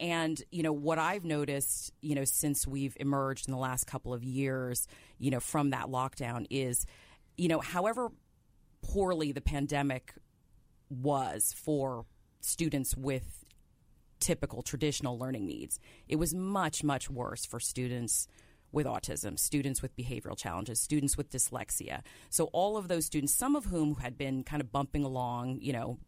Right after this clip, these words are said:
doing, you know, okay, and currently before the pandemic, emerged from the pandemic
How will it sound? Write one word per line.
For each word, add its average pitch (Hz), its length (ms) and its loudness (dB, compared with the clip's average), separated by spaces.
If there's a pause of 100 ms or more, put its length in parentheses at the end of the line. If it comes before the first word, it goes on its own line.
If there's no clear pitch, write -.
(100)
doing, 135 500 2
you 143 120 0
know, 127 120 0
okay, 135 680 -2
and 131 320 -2
currently 135 400 0
before 151 460 0
the 151 100 -4
pandemic, 131 560 -2 (440)
emerged 165 460 4
from 147 200 2
the 135 80 -2
pandemic 131 600 -2